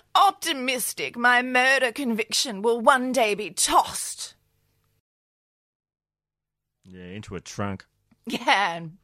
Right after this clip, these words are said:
Speaker 1: burnt.
Speaker 2: Burnt. Whoa, what a story.
Speaker 1: Oh, that is crazy. The nosebleed at the ceiling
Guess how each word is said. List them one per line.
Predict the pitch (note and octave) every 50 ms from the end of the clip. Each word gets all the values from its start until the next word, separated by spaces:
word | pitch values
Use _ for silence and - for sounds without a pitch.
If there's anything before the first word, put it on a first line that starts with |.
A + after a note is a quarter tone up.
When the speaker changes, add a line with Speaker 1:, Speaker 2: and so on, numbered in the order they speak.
| _ -
Speaker 1:
burnt. | - C#3+ C#3+ D3 D3+ C#3+ D3 D3+ C#3+
Speaker 2:
Burnt. | F2+ E2 E2 E2+ E2 D#2 D2 D#2+ - - - - - _ _ - - - - - - - D4 C4+ C#4 C4+
Whoa, | C#4 C#4 C#4+ D4 D4 C#4+ C#4+ C#4 C#4 C#4 C4+ C4+ C4 B3+ B3
what | B3 B3 A3+
a | G#3+
story. | - - - - C#3+ D3+ D3+ B2 G2 E2+
Speaker 1:
Oh, | - - G4+ A#4 A#4+ B4+ A4+
that | G#4 A#4+ D#5 D5+ D5
is | C#5 C5+ B4+
crazy. | - D4+ E4+ F#4+ G#4+ C#5 D#5+ D5+ B4 G4+ C#4
The | A#3 F4 D#4+
nosebleed | E4 E4 E4 E4+ F4 F#4 F#4 G4 F4 E4 - F4+ F4 E4+ D#4 B3 G#3 - - - -
at | B3 B3+ -
the | C#4 C4
ceiling | - - B3 A#3 B3 B3+ B3+ B3+ A#3+ G#3 F#3+ F3+ G3